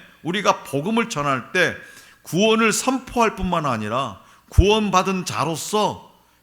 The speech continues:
경건한 삶을 추구해야 함을 가르쳐야 된다는 거죠.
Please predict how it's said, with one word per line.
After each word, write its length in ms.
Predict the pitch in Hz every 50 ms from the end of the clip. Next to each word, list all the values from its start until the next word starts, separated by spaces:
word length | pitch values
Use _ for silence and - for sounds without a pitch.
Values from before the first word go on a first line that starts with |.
| _ _ _
경건한 640 | - - 127 143 160 170 156 170 165 160 156 143 127
삶을 540 | - - 151 147 143 143 151 143 - -
추구해야 600 | - - - - 202 226 220 190 175 175 160 151 135
함을 580 | 147 147 147 170 208 233 240 247 247 - - _ _ _ _ _ _
가르쳐야 640 | - - - 107 135 147 - - - - 123 117
된다는 440 | 104 101 98 95 95 90 87 85 80
거죠. 260 | 78 78 - - -